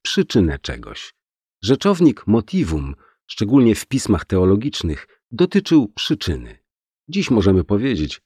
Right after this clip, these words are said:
że dotyczy powodu. Z jakiego powodu? Dlaczego chcę zostać handlowcem? Dla nas jest to pytanie kluczowe, bo ono wszakże będzie determinowało wszystkie nasze handlowe działania.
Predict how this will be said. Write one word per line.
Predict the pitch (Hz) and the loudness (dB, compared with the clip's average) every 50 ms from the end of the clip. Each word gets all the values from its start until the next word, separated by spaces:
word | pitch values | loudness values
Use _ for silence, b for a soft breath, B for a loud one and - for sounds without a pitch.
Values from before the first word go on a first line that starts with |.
| _ - | _ -8
że | 123 151 160 - | -4 -4 -4 -4
dotyczy | 110 107 175 151 - - 98 - - 95 76 | -2 -2 -2 -2 0 -2 -4 -2 -4 -8 -8
powodu. | - - 101 95 78 80 67 62 60 60 55 55 _ _ _ _ _ _ _ _ _ _ _ _ _ _ _ _ - | -2 0 0 0 0 -4 -6 -8 -10 -14 -18 -20 _ _ _ _ _ _ _ _ _ _ _ _ _ _ _ _ -10
Z | 98 101 | -4 -2
jakiego | 123 120 - - - 220 190 190 | -2 -2 -2 -4 -6 -4 -2 -4
powodu? | - - 104 85 69 69 64 58 57 - - - - _ _ _ | -2 -2 -4 -4 -4 -6 -8 -10 -12 -16 -20 -20 -20 _ _ _
Dlaczego | - 98 107 120 123 - - 160 151 151 147 | 0 0 0 0 -2 -2 -2 0 2 2 0
chcę | - - - - 98 | -2 -2 -2 -2 -2
zostać | 82 85 98 87 - - 92 80 - | 0 0 0 -2 -2 -4 -6 -6 -6
handlowcem? | - - - 87 78 73 71 69 - - - - - - - - _ _ _ _ _ _ _ _ _ _ _ _ | -10 -6 -4 -4 -4 -4 -6 -8 -12 -14 -16 -18 -18 -18 -20 -20 _ _ _ _ _ _ _ _ _ _ _ _
Dla | 104 120 156 180 202 | -4 -2 0 0 0
nas | 185 123 - 123 | 0 0 2 0
jest | 110 - - | 0 0 -2
to | 113 | -4
pytanie | 98 - 107 - 127 131 123 101 | -4 -2 -2 0 2 2 2 2
kluczowe, | - - 113 113 107 - - 120 98 76 60 58 58 53 - - _ _ _ _ _ _ | 0 -2 -4 -4 -4 -2 -2 0 0 0 -2 -6 -12 -16 -18 -20 _ _ _ _ _ _
bo | - 113 123 | -2 0 0
ono | - 156 185 202 180 - | 2 0 0 2 0 -2
wszakże | - - - 123 131 135 120 127 123 | -4 -4 -4 -4 -4 -2 -2 -2 0
będzie | 107 120 120 117 101 120 113 - | 0 2 0 2 2 0 0 0
determinowało | 113 98 151 160 - - 143 143 143 135 127 123 117 113 127 127 127 120 - - - | 0 0 0 0 2 0 2 2 4 4 2 2 0 0 0 2 2 2 0 -2 -4
wszystkie | - - - 190 175 - - _ - 147 113 | -8 -8 -6 -6 -8 -10 -14 _ -2 0 2
nasze | 98 101 95 - - 98 | 2 2 2 0 -4 -6
handlowe | - - 95 87 80 80 80 69 73 76 | -2 0 0 0 0 0 -2 -2 -2 -4
działania. | 71 78 71 65 60 - - - - - 55 - | -4 -4 -4 -6 -6 -10 -12 -14 -16 -18 -18 -20